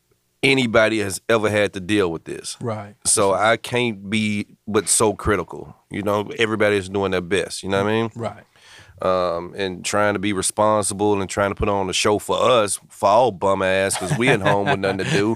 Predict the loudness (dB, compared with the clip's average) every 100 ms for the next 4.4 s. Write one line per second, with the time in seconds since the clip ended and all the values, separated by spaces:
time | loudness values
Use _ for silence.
0 | -2 -4 -4 -2 2 4 4 2 0 0
1 | 0 -2 -2 -2 -2 -4 -8 -4 0 4
2 | 4 2 -4 -14 -18 _ _ 0 2 4
3 | 2 0 2 2 2 -2 2 2 2 0
4 | 0 2 0